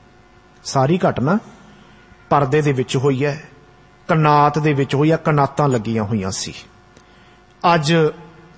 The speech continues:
ਕਈ ਤਰਕੀ ਲੋਕ ਤਰ੍ਹਾਂ ਤਰ੍ਹਾਂ ਦੀਆਂ ਗੱਲਾਂ ਕਰਦੇ ਨੇ, "ਜੀ ਅੰਦਰ ਕੀ ਹੋਇਆ, ਇਉਂ ਹੋਇਆ, ਇਉਂ ਹੋਇਆ।" ਜਿਹੜੀ ਚੀਜ਼ ਤੇ ਗੁਰੂ ਨੇ ਪਰਦਾ ਪਾ ਦਿੱਤਾ ਹੋਵੇ, ਸਾਨੂੰ ਕੀ ਅਧਿਕਾਰ ਹੈ ਉਹ ਪਰਦਾ ਚੱਕਣ ਦਾ?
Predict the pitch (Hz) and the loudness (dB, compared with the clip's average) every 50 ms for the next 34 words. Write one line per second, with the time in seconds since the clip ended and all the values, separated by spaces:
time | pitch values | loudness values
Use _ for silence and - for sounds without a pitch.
0 | - - - - - - - 240 254 247 233 - 196 170 156 - - 170 165 160 | -20 -20 -20 -20 -10 -4 0 0 0 0 0 2 2 0 0 0 0 0 2 2
1 | 160 156 156 151 - - 190 180 180 185 180 160 170 151 151 151 151 147 147 139 | 2 2 2 0 -2 -2 0 2 2 2 2 2 0 0 2 2 2 0 0 0
2 | 135 131 127 131 131 123 139 131 127 120 131 131 139 127 127 143 139 135 127 135 | 0 0 0 0 -2 0 -2 -2 0 0 0 0 0 0 0 0 0 0 0 -2
3 | 131 - - - 139 135 131 120 135 135 131 135 135 131 - - 170 156 147 143 | -2 -4 -4 -2 0 0 0 0 0 2 2 2 2 0 -2 0 0 0 2 2
4 | 143 139 123 127 131 131 131 131 - - - 143 143 143 127 113 131 127 123 123 | 2 2 2 0 0 0 0 0 -2 -2 -2 0 0 0 0 0 0 0 2 2
5 | 123 117 113 139 - - - - - - - - - - - - 117 113 139 147 | 2 0 -2 -4 -8 -18 -20 -20 -20 -20 -20 -20 -20 -20 -16 -8 -2 0 2 2
6 | 165 185 214 208 - - 156 151 147 147 147 147 165 156 131 127 135 131 135 139 | 4 2 2 0 0 0 0 0 0 -2 -4 -4 -2 -2 -2 -2 -2 0 0 0
7 | 147 139 - - 135 120 120 113 123 123 127 - - 120 117 123 123 113 113 - | -2 -2 -2 -2 -2 -2 0 0 0 0 0 0 0 0 0 0 0 -2 -4 -4
8 | - 123 127 120 104 123 117 120 131 151 165 180 190 196 196 - - - - - | -2 -2 -2 0 0 0 0 0 2 2 2 2 0 0 -2 -6 -10 -20 -20 -20
9 | - - - - - 156 151 156 165 160 - - 175 180 190 190 180 185 - - | -20 -14 -8 -2 0 2 2 2 0 0 -2 0 0 2 2 2 2 2 2 2
10 | 180 160 135 127 131 151 151 - - 135 120 107 113 110 - - - - 104 90 | 2 2 2 2 2 0 0 0 -2 -2 -2 0 -2 -4 -4 -6 -8 -8 -8 -6
11 | 92 92 - | -6 -6 -8